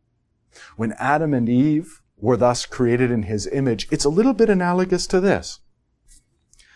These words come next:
And of course, we have the fall in there that adds a wrinkle too, but it's a little bit analogous to this. You know, when, when a father and, and mother have children, and th-, they're little babies in the womb or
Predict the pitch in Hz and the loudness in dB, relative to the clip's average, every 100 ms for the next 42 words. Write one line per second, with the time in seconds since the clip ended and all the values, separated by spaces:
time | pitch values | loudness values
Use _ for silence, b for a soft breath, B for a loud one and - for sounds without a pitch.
0 | b b b _ 151 - 180 175 175 156 | b b b _ -6 0 0 4 2 2
1 | - 131 120 123 120 117 120 117 117 104 | 0 4 4 4 2 0 -2 -2 -2 0
2 | 104 107 107 98 110 107 98 - 107 107 | 0 0 -2 -2 -4 -4 -8 -6 -4 -4
3 | 113 175 233 208 208 190 180 175 170 - | -2 0 2 2 2 2 0 -2 -4 -2
4 | 147 151 - b b b 135 147 135 - | -2 0 -2 b b b 2 2 2 0
5 | 123 156 147 131 - 123 127 143 139 131 | 0 2 2 -4 -8 -4 0 2 2 0
6 | 117 - - 143 170 180 180 170 95 98 | -4 -6 -2 0 2 2 2 2 0 -4
7 | 101 98 110 156 165 151 - - 101 - | -4 -2 0 2 2 0 -6 -8 -8 -6
8 | - 170 135 78 104 147 _ _ _ _ | 0 0 0 -4 -12 -14 _ _ _ _
9 | _ _ _ _ _ _ _ 104 127 120 | _ _ _ _ _ _ _ -2 -2 0
10 | 117 107 120 180 190 143 120 113 143 127 | -4 -2 2 4 4 2 -2 -2 -2 -2
11 | 107 104 156 156 165 185 82 | -2 2 2 4 4 2 -2